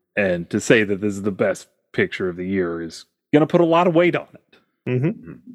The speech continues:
Speaker 1: Especially, especially for guys like you who didn't see it until this week.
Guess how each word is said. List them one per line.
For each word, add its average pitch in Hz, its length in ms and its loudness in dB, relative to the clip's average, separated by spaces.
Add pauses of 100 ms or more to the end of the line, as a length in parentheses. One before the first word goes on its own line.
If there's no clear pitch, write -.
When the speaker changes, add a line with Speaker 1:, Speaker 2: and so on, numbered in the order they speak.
Speaker 1:
Especially, 117 540 2 (160)
especially 113 400 2
for 107 160 0
guys 98 240 0
like 95 160 -6
you 139 240 4
who 110 180 -2 (280)
didn't 92 240 -4
see 95 200 -4
it 90 100 -4
until 90 420 -4 (340)
this 101 200 0
week. 120 500 2